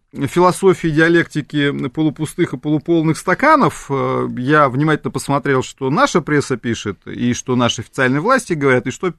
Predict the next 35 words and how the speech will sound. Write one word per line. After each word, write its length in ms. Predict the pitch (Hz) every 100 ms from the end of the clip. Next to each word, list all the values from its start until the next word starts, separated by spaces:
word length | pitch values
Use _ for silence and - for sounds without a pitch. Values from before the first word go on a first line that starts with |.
| _
пишут 440 | 170 170 147 123
наши 280 | 135 135 135
любимые 360 | 131 131 127 120
с 80 | -
вами, 260 | 120 117
э, 280 | 110 107 110
Bloomberg 380 | 110 127 113 117
с 100 | -
Рейтерсом. 480 | 254 208 - 120 - - _
Там 200 | 180 208
даже 240 | 208 180 180 -
цифры, 480 | 285 247 165 117 - _ _ _ -
э, 320 | 113 110 107 110
отличаются. 680 | 135 165 170 254 294 220 -
Почему? 360 | - - 135
Потому 340 | 107 117 120 120
что 160 | -
первые, 540 | 110 156 143 131 117 104 _ -
первые 280 | 147 143
сообщения 800 | - 139 123 151 135 123 110 104 - _ _ _ _ _ _ _ _
о, 460 | 135 147 147 135 117 - - -
э, 480 | 120 120 117 117 110 104 -
новых 600 | 147 151 175 156 143 -
решениях, 800 | 135 151 - 311 285 160 120 - 92
они 300 | 113 151 180
звучат, 460 | 139 151 165 -
скажем, 400 | - 139 123 123
в 20 | 104
версии 440 | 151 143 - 120
упомянутого 640 | 113 131 139 139 123 120
мной 180 | 117 120
Новака, 480 | 131 131 117 - 107
что 380 | - - - 107
опек 340 | 107 - 123 -
плюс, 380 | 131 123 -